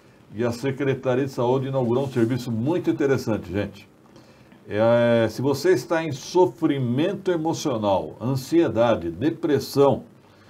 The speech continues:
nós estamos aqui para cuidar de você. Quatro nove meia oito,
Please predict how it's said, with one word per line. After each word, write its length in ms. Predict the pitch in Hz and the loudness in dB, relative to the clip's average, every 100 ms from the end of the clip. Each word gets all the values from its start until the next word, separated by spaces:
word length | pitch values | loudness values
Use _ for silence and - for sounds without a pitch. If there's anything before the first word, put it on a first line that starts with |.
| _ - | _ -14
nós 400 | 101 123 170 139 | -2 2 4 2
estamos 380 | 127 - 151 127 | -4 -4 -2 0
aqui 220 | 110 147 | 2 2
para 220 | 156 139 135 | 2 0 0
cuidar 340 | 113 110 135 | 0 2 2
de 100 | 135 | 2
você. 520 | 135 123 - 90 80 - - | 0 -2 -4 -10 -10 -10 2
Quatro 520 | 139 156 - 147 139 | 4 4 2 0 0
nove 560 | 127 143 175 180 151 | 0 4 6 6 4
meia 520 | 165 135 131 131 107 90 | -4 -2 0 2 2 0
oito, 680 | 85 101 120 120 - 170 | 0 0 0 -2 -4 -4